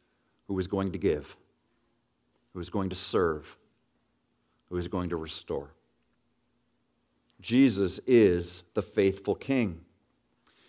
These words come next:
At the end of that, uh, passage in First Samuel eight, it says,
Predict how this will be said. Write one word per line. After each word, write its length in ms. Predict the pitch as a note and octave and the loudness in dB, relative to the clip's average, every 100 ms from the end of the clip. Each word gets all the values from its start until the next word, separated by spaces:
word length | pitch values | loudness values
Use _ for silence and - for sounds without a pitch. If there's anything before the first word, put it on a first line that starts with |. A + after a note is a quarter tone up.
| _ | _
At 140 | - A2+ | 0 6
the 120 | B2 | 8
end 240 | C#3 E3+ | 8 10
of 200 | D3 G#2 | 8 10
that, 520 | G#2+ A2+ A2 A2 - - | 8 8 6 0 -14 -8
uh, 220 | A2 G#2 G2 | 2 4 4
passage 640 | C3 C#3 C3+ B2 G2+ G#2 | 6 4 4 2 0 -2
in 100 | G2+ | -4
First 380 | F2+ B2 - - | 0 0 0 -4
Samuel 440 | B2 A#2+ A2 G#2+ | 0 4 6 8
eight, 180 | G#2 G#2 | 8 8
it 120 | F#2 | 4
says, 640 | - - G#2 G#2 G#2 G2+ | -2 4 8 8 8 2